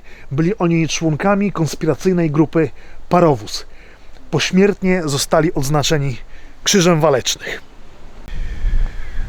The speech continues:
Drewniany dworcowy budynek w Celestynowie zdaje się być w dużo lepszym stanie niż analogiczna budowla, która znajduje się w Gąsocinie. Budynek jest wyłączony z eksploatacji,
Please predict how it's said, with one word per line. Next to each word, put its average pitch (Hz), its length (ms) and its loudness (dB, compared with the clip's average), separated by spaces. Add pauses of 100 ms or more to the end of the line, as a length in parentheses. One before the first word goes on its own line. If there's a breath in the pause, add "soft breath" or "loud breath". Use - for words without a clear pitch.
(300 loud breath)
Drewniany 185 520 6
dworcowy 190 600 6
budynek 180 540 6 (540 loud breath)
w - 40 8
Celestynowie 185 840 6 (340 loud breath)
zdaje 185 300 4
się 196 240 4
być 156 180 2
w 135 80 -2
dużo 170 260 4
lepszym 175 400 0
stanie 202 540 0
niż 151 280 -2 (300 loud breath)
analogiczna 156 680 2
budowla, 160 520 2 (320 loud breath)
która 165 200 0
znajduje 147 360 0
się 143 200 -2
w 131 40 -6
Gąsocinie. 131 560 -6 (640 loud breath)
Budynek 165 340 4
jest 147 140 0
wyłączony 185 400 2
z 170 60 -2
eksploatacji, 185 800 -6